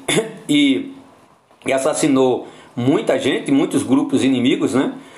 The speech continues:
Criando o Comitê da Salvação Pública e o Tribunal Revolucionário. Com essa ação, quem era a oposição ao Robespierre, inclusive os, os, os líderes jacobinos, alguns deles, né, que, como, que, que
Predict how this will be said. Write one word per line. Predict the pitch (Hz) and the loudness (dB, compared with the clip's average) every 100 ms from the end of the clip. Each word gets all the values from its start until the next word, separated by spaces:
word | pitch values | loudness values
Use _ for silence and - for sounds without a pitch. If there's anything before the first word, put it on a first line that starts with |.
| - - _ | -20 -20 _
Criando | - 143 151 147 | -2 0 0 0
o | |
Comitê | 147 147 139 147 | 0 -2 -2 0
da | 139 | 0
Salvação | 143 139 135 139 | 0 0 0 -2
Pública | - 143 123 139 | -2 -2 0 -2
e | |
o | |
Tribunal | 135 131 127 123 | 0 0 0 0
Revolucionário. | 123 120 - 127 131 143 139 - | -2 -2 -2 0 0 -2 -6 -6
Com | 143 | -4
essa | 139 147 131 | -2 -2 -2
ação, | - - 135 135 117 - - - - _ _ | -2 -2 0 0 -2 -8 -16 -20 -20 _ _
quem | 151 156 147 | -2 0 0
era | 143 143 | 0 0
a | |
oposição | 139 139 143 131 135 135 | 0 0 0 0 0 0
ao | 131 | 0
Robespierre, | 123 127 - - 127 123 113 113 | -2 -2 -4 -2 0 2 0 -4
inclusive | 117 139 127 175 214 160 123 135 | -2 0 2 2 2 2 2 0
os, | 127 - - | -2 -2 0
os, | 135 120 - - - - - | 0 0 -6 -14 -20 -10 -4
os | 143 | -2
líderes | 117 143 196 165 131 | 2 2 2 0 0
jacobinos, | 147 143 147 127 117 185 170 | -2 0 -2 -2 0 0 0
alguns | 123 139 135 | 0 0 0
deles, | 110 220 254 135 135 | 2 2 2 -2 -2
né, | 151 | -2
que, | - 135 | -2 -2
como, | 139 135 123 113 | 0 0 0 -2
que, | 131 | -2
que | - 117 113 98 | -2 -2 0 -2